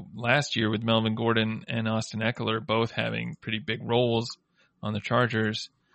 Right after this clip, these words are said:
Um, you know, this offense is a little different, and obviously they're not gonna put up forty-four points every week, but,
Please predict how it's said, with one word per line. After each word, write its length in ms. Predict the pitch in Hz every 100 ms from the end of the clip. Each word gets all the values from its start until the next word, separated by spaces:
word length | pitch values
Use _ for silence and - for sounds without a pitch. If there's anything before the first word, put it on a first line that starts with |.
| _ _ _
Um, 400 | 110 107 107 110 -
you 120 | 113
know, 220 | 107 113
this 160 | - 110
offense 360 | 110 107 107 113
is 100 | 110
a 80 | 107
little 160 | 110
different, 320 | 110 110 107
and 80 | 107
obviously 380 | 107 107 113 110
they're 100 | 107
not 140 | 110
gonna 100 | 113
put 160 | 110 113
up 140 | 107 _ _
forty-four 440 | 127 113 - 104
points 320 | - 135 131 110
every 200 | 110 110
week, 240 | 107 -
but, 200 | 107 110